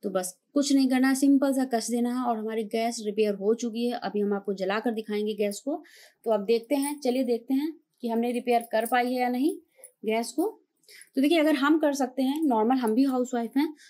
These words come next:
तो अगर हम कर सकते हैं, तो आप लोग भी कर सकते हैं, कोई प्रॉब्लम नहीं होगी। तो ये देखिए, इस तरह से हमने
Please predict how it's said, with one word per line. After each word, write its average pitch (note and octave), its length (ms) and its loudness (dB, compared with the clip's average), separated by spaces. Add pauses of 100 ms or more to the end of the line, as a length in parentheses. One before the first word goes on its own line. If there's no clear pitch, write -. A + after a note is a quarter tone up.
(140)
तो C4 60 0
अगर C4+ 120 4
हम C#4+ 280 4
कर C4+ 120 4
सकते B3+ 280 -4
हैं, C#4 100 0
तो - 180 -8
आप A3+ 260 -2
लोग A#3 240 2
भी C#4 180 2
कर A3 260 0
सकते F#3 340 -6
हैं, F#3 100 -8
कोई B3+ 240 -2
प्रॉब्लम A3+ 360 0
नहीं A#3 160 -4
होगी। B3 180 -2
तो C4+ 100 -4
ये G#3+ 120 0
देखिए, G3+ 300 -4 (360)
इस A3+ 140 -6
तरह A3+ 120 2
से A#3 120 0
हमने C#4 260 4